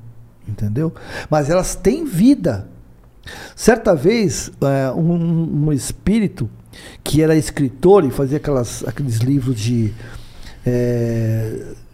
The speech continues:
de terror e tal, não sei o quê, quando ele desencarnou, ele saia, ele vivia fugindo.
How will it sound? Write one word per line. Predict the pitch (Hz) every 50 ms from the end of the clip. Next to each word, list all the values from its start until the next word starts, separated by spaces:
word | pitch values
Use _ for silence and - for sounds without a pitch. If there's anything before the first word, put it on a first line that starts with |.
| - - -
de | 196 -
terror | - 202 - - 139 170 175 165 156 143 131
e | 120 110
tal, | 113 117 151 147 143
não | 131
sei | 123 - - 117
o | 113
quê, | - - 170 180 170 - - - - - -
quando | - 208 269 294 269 277
ele | 247 226
desencarnou, | 220 190 175 165 196 180 - - 175 135 110 110 120 135 170 208 254 262 170 - - - - - - - - - -
ele | 165 208 220 -
saia, | - - 220 233 233 -
ele | - 208 202
vivia | 175 202 220 262 247
fugindo. | - - 269 185 127 113 165 226 277 320 277 185 139 113